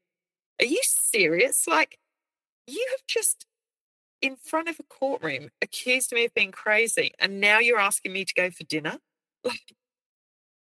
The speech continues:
and I, thank God I had such supportive friends and family to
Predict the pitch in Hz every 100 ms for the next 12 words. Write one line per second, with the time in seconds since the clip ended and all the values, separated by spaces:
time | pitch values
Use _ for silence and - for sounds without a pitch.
0 | - 220 226 214 - - - - - _
1 | _ _ - - 277 226 262 294 311 -
2 | 220 214 - 277 - - 226 - 208 196
3 | - 175 160 - 180 170 160 160 165 -
4 | 160 160 143 127 - -